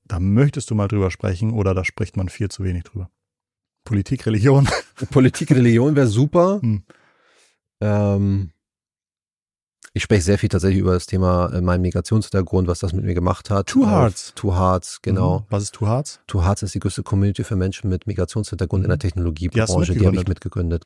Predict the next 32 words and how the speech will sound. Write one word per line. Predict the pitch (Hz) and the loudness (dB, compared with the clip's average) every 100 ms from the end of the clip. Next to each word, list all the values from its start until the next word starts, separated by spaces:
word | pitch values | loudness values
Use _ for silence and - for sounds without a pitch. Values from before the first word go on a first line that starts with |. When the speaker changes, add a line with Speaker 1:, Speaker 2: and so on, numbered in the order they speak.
| 95 | -2
Speaker 1:
Ja. | |
Speaker 2:
genau. | 87 87 95 98 | -2 0 0 0
Da | |
haben | 87 | -2
wir | 92 | -2
inzwischen | 92 - - | -2 -6 -6
fast | 92 101 - | -6 -8 -8
fünftausend | 101 - 92 92 87 | -10 -6 -2 -2 0
Mitglieder. | 110 - 113 107 104 - _ - | -2 0 0 2 -2 -6 _ -8
Speaker 1:
Ja. | 104 98 _ _ _ _ _ | -8 -8 _ _ _ _ _
Speaker 2:
Und | - 101 95 | -2 0 0
das | 95 - | -2 -2
ist, | 98 - - | -6 -6 -14
äh, | - | -8
eine | 92 92 85 95 92 | -2 -2 0 0 0
der | 90 | 0
wichtigsten | 85 104 - | -2 -6 -4
Errungenschaften | 92 92 107 - 98 - | -4 -2 -4 -4 -8 -6
in | 110 | -4
meinem | 98 113 | -2 0
Leben. | 117 127 139 | 2 2 0
Ich | 135 - | -4 -2
sag | 95 87 | -2 0
immer, | 104 95 92 92 | 0 2 2 0
äh, | 95 90 85 | 0 0 0
da | 87 | -2
kommt | - 98 90 | -2 -4 -4
keine | - 101 98 110 110 110 107 | -6 -2 0 2 2 2 0
Station | 101 - 90 - 107 | -2 -4 -4 -2 -2
in | 104 | 0
meinem | 92 95 | 0 -2
C | - | -4